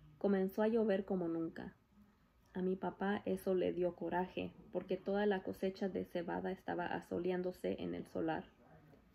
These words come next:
Y el aguacero llegó de repente, en grandes olas de agua, sin darnos tiempo ni siquiera a esconder,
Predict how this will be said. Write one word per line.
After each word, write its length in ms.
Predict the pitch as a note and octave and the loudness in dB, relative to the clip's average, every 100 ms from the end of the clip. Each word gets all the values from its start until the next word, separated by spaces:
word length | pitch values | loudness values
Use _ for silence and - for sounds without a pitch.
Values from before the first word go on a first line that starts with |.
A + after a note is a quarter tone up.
| - - - | -20 -20 -2
Y 60 | F#3+ | 2
el 100 | F#3+ | 4
aguacero 520 | F#3 F#3+ - G3 G#3 | 4 2 2 4 4
llegó 360 | G3 F3+ F3+ F#3 | 4 4 4 2
de 80 | |
repente, 580 | F#3+ F3 G#3 G3+ - F#3 - _ _ _ _ _ | 2 0 2 0 0 -8 -10 _ _ _ _ _
en 140 | F#3 F#3 | -2 2
grandes 440 | F3+ F#3 G3 G3+ - | 4 4 2 0 2
olas 360 | F#3 F3+ F#3 | 4 4 2
de 120 | - | 0
agua, 400 | F3 E3 E3 E3+ - - - _ - - - - - | 0 0 -2 -6 -8 -20 -20 _ -20 -20 -20 -20 -2
sin 180 | G3 F#3+ | 2 4
darnos 380 | G3 G#3 A#3 A#3 | 4 4 2 2
tiempo 360 | G3 G3 G3+ | 0 2 2
ni 140 | F#3+ F#3 | 0 0
siquiera 360 | - - F#3+ G3+ | -4 0 2 2
a 100 | G3+ | 2
esconder, 800 | - G3 - F#3 F3+ F#3 G3 | -2 -6 -4 -2 0 0 0